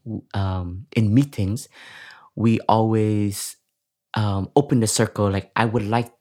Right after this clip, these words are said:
to have the Sangha eye on this. I would like to have the Sangha's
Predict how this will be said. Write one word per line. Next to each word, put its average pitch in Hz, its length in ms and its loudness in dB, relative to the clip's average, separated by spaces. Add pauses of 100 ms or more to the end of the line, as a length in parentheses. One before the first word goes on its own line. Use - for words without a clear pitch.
to 110 100 0
have 101 320 -4
the 101 80 -6
Sangha 95 520 -2
eye 92 380 -4
on 85 200 -6
this. - 320 -12 (580)
I 104 80 -2
would 104 140 0
like 104 160 -4
to 107 80 -6
have 98 240 -6
the 92 100 -8
Sangha's 98 500 -4